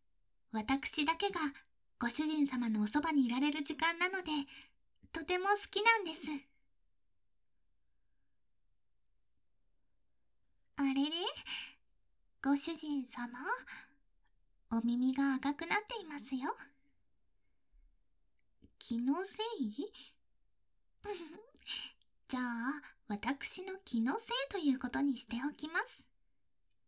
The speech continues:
それでは、右耳は終わりましたので、左耳に移りますね。申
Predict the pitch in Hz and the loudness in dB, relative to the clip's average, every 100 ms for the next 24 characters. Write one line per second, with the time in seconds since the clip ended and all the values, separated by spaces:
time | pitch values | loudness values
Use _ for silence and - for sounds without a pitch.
0 | _ _ _ _ _ _ _ _ _ _ | _ _ _ _ _ _ _ _ _ _
1 | _ _ _ _ _ - 226 226 262 381 | _ _ _ _ _ -10 -6 -2 0 2
2 | 453 403 330 269 - - 214 214 240 269 | 0 -2 -4 -8 -10 -2 0 2 6 8
3 | 269 285 277 277 294 302 359 403 392 339 | 10 10 10 8 6 4 0 0 -4 -2
4 | 277 277 - - _ _ _ _ - 247 | 0 0 -2 -18 _ _ _ _ -2 4
5 | 277 330 349 359 381 381 381 370 381 381 | 4 2 -4 -4 -4 -4 -4 -2 0 2
6 | 403 480 277 233 330 - _ _ _ _ | 0 -2 -6 -2 -4 -4 _ _ _ _
7 | _ _ _ _ _ _ _ _ _ _ | _ _ _ _ _ _ _ _ _ _